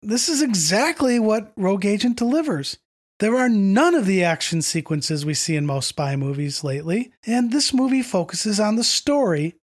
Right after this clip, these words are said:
which is refreshing. So did we like this no-action movie? Yes, we did, although we do have a few caveats that we're gonna talk about a little bit later.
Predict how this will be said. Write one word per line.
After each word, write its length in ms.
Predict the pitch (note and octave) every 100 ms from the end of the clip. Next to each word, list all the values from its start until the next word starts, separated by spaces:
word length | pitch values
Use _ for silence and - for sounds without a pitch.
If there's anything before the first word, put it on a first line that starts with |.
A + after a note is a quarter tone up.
| _
which 240 | G3 G3+
is 280 | G#3 A#3+ A#3
refreshing. 720 | G3 G3+ - C4 B3 D#3+ C3+ - _ _ _ -
So 120 | A3
did 120 | G#3
we 120 | G#3+
like 220 | G#3+ G3+ G#3
this 180 | A#3+
no-action 480 | C4+ C4+ C4+ C4+ C#4
movie? 380 | C#4 D4 D4 D4 - _ _ _ _ _
Yes, 260 | A#3 C4
we 120 | D4+ C#4+
did, 320 | D4 C#4 B3+
although 320 | B3 G3+ G3+
we 140 | G3+
do 140 | F#3+ A3
have 120 | G#3
a 60 | G#3+
few 180 | A3 A3
caveats 600 | - A3 F3+ D#3 D#3 -
that 80 |
we're 80 | F3+
gonna 120 | F#3+
talk 320 | F#3 G3+ F#3 -
about 220 | D3+ D3+
a 60 |
little 180 | D3 C#3+
bit 140 | C#3 D#3+
later. 400 | D#3 C#3 A#2+